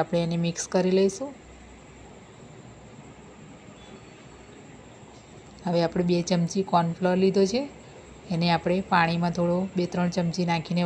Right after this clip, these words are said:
ઓગાળી લીધો છે, તો આપણે એની અંદર નાખી દઈશું અને એક સરખું બરાબર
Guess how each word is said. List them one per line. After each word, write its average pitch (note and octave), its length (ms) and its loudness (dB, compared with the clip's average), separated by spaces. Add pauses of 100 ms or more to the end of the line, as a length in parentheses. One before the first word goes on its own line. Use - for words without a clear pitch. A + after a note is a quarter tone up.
ઓગાળી E3+ 380 2
લીધો G3 260 2
છે, B3+ 100 0 (880)
તો - 120 -14
આપણે F3 320 0
એની F3 180 0
અંદર F3 220 0
નાખી F3 300 0
દઈશું F#3+ 300 -2 (4000)
અને F3 180 2
એક - 120 -8
સરખું F3 360 2
બરાબર F3 280 0